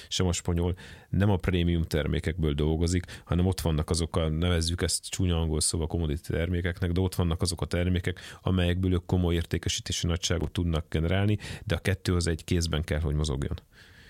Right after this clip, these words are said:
És ezért van szükség arra, hogy ezeket a termékeket mi, mi védjük, és azonosíthatóvá tegyük Magyarországot, a magyar karaktert ezeken a termékeken keresztül globális térképen.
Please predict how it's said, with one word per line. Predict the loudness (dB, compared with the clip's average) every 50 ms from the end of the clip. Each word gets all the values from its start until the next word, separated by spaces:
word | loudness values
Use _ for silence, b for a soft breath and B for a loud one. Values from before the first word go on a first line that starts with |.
| B B B B B -2
És | 0 0
ezért | 2 2 0 0 0
van | 0 -2
szükség | 0 0 -2 -2 -2 -2 0 0 2
arra, | 2 2 2 2
hogy | 2 2
ezeket | 0 0 0 -2 -4 -4
a |
termékeket | -2 -2 -2 0 0 -2 -2 -2 -4 -4 -4 -6 -4 -2
mi, | -2 0 0
mi | 0 2
védjük, | 2 2 2 2 2 0 -2 -2 0
és | -2 0 0 0
azonosíthatóvá | 0 2 2 0 0 0 -2 -4 -2 -4 -2 -2 -2 -4 -4 -4 -6 -4 -2 -2 -2 -2
tegyük | -2 -2 -2 -2 -2 -2
Magyarországot, | 0 0 0 2 0 0 0 0 -2 -2 -2 -2 -2 -2 -2
a | 0
magyar | 0 0 2 0 0 -2
karaktert | -2 -2 -2 -2 -2 -4 -4 -4 -4 -4 -4
ezeken | -4 -4 -4 -2 -2 -2
a | -2
termékeken | 0 -2 -2 0 -2 -2 -4 -4 -4 -4
keresztül | -4 -2 -2 -2 -2 -2 -2 0
globális | 0 0 0 0 -2 -2 -2
térképen. | -2 -2 -4 -4 -4 -8 -8 -8 -8 -10